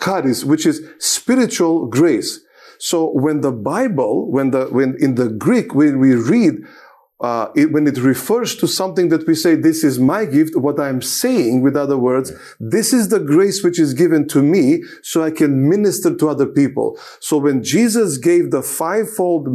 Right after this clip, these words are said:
Speaker 1: ministry to the church, he actually extended additional or a grace divided with five different names.
Speaker 2: Yeah.
Speaker 1: Because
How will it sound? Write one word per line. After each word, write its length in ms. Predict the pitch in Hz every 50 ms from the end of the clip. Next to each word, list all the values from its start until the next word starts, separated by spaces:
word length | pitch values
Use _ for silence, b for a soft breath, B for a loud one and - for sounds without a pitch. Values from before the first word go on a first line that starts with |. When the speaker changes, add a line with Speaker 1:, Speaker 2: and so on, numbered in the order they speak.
| 127 160
Speaker 1:
ministry 540 | 196 196 151 127 - - - - 131 113 127
to 140 | - 214 208
the 160 | 160 156 143
church, 400 | 147 - - 233 185 147 156 151 - B B B B B B B
he 260 | B - 185 180 170
actually 640 | 165 185 196 - - 220 214 202 196 190 175 - - -
extended 720 | 139 135 - - - - - 185 202 214 202 190 180 143 131 - b b b b b -
additional 680 | 139 127 117 110 175 220 214 - - 214 190 175 165 156
or 200 | 160 156 139 135
a 80 | 127 120
grace 960 | 101 98 98 - 120 127 135 165 220 247 208 131 135 185 190 - - - - _ - 117 110 143
divided 560 | 127 113 107 156 185 208 208 202 196 156 143
with 160 | 143 147 139 -
five 440 | - - - 175 190 202 180 139 120
different 600 | 180 190 190 - 175 160 151 143 - - - -
names. 680 | 131 143 151 175 175 151 127 127 - - - - - -
Speaker 2:
Yeah. 260 | 80 82 76 67 - - _ _ _ _ _ _ _ -
Speaker 1:
Because 360 | 127 160 156 160 160 151 139